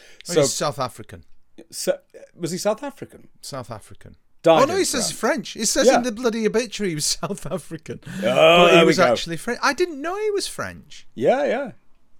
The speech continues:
Speaker 2: And he
Speaker 1: Well,
Speaker 2: died,
Speaker 1: well.
Speaker 2: in, died in twenty twelve in, in France, yeah.
Speaker 1: His German accent's impeccable. As you
Speaker 2: Mm.
Speaker 1: say, second language for a kickoff. Yeah, Reinhold Eggers.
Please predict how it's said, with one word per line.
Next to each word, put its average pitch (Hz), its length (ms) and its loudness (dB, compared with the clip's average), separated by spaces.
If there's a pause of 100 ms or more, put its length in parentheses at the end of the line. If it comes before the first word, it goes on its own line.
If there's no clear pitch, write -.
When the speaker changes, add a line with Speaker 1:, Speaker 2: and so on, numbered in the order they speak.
(160)
Speaker 2:
And 196 140 -4
he 220 100 -2
Speaker 1:
Well, 233 180 -2
Speaker 2:
died, 254 220 2
Speaker 1:
well. 277 280 -2
Speaker 2:
in, 104 60 -14 (200)
died 233 260 2
in 208 140 -10
twenty 202 360 -8
twelve 190 480 -4
in, 127 100 -6
in 139 300 -10
France, - 520 -10
yeah. 165 140 -10 (1400)
Speaker 1:
His 165 140 -12
German 233 400 -10
accent's - 640 -14
impeccable. 233 600 -14 (380)
As 175 160 -4
you 302 60 -4
Speaker 2:
Mm. 294 80 -6
Speaker 1:
say, 226 280 -4
second 151 380 -8
language 101 400 -12
for 147 120 -14
a - 40 -16
kickoff. 101 400 -12 (260)
Yeah, 190 200 0
Reinhold 208 720 -4 (320)
Eggers. 107 540 -12